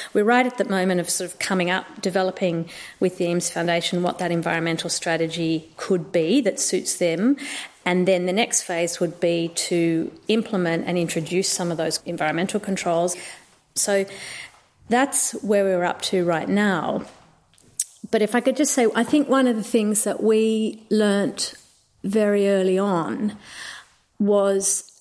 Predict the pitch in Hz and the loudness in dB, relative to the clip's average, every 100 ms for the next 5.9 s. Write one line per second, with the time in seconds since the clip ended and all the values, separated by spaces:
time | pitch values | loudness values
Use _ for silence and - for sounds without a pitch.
0 | - 196 214 202 196 - - - - 214 | -8 0 2 4 2 0 -10 -20 -6 0
1 | 214 214 240 254 - 247 247 190 165 - | 2 2 2 0 2 0 0 -2 -2 -2
2 | - - - - - - 196 196 208 190 | -4 -4 -4 -4 -2 0 2 0 0 0
3 | 202 180 185 - 156 - - - - - | 0 0 -2 -2 -2 -4 -6 -10 -10 -8
4 | - 180 180 185 202 190 180 175 - 175 | -6 -2 -2 0 -2 -2 -2 -2 0 0
5 | 170 175 - - 151 - 190 - - | 0 -2 -4 -2 -2 -2 -4 -4 -4